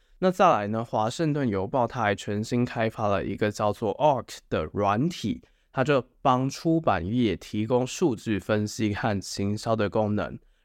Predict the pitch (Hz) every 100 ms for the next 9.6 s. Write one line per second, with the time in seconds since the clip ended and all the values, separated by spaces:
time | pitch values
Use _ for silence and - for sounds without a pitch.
0 | _ 190 165 160 156 143 131 127 - 110
1 | 107 60 - - 110 - - 110 92 110
2 | - - 117 120 120 117 - 156 120 117
3 | - 120 90 - 92 50 58 - 101 98
4 | - 101 - _ _ _ _ _ 170 170
5 | 151 147 _ _ _ 220 208 170 127 117
6 | 156 160 107 - 107 117 107 98 113 110
7 | 113 101 90 98 113 107 - 110 82 78
8 | 98 123 113 67 73 - 87 117 117 95
9 | 95 80 - - 82 78